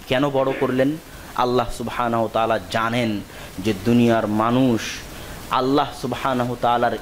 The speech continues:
ইলাহ হওয়ার যে হক রয়েছে, ইলাহ হওয়ার যে অধিকার রয়েছে, আল্লাহ সুবহানাহু ওয়া তাআলা যে ইলাহ, এই ইলাহের যে হক রয়েছে, অধিকার রয়েছে, এই হক এবং অধিকারগুলো মানুষ পৃথিবীতে যাদেরকে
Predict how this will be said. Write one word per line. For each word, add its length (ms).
ইলাহ 640
হওয়ার 340
যে 120
হক 460
রয়েছে, 500
ইলাহ 680
হওয়ার 340
যে 180
অধিকার 560
রয়েছে, 520
আল্লাহ 400
সুবহানাহু 440
ওয়া 80
তাআলা 220
যে 200
ইলাহ, 480
এই 240
ইলাহের 580
যে 140
হক 360
রয়েছে, 420
অধিকার 560
রয়েছে, 460
এই 120
হক 380
এবং 400
অধিকারগুলো 800
মানুষ 420
পৃথিবীতে 600
যাদেরকে 500